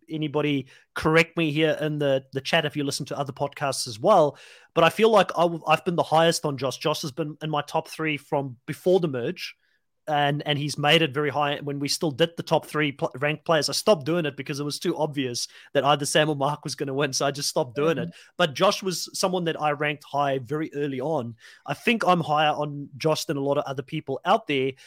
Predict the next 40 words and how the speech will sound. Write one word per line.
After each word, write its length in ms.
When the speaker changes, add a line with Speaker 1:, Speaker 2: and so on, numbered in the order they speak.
Speaker 1:
and 180
therefore 360
I 40
think 200
that 100
if 140
Josh 260
was 160
to 80
play 220
this 160
game 200
again, 200
people 260
will 140
underestimate 560
him, 80
but 100
I 100
think 320
Josh 300
is 200
the 80
perfect 480
player 260
to 140
win. 220
He's 200
got 160
all 140
the 80
characteristics 720
to 80
win 180
a 20
season 320
Speaker 2:
Mm. 40
Speaker 1:
of 160
Australian 460
Survivor. 560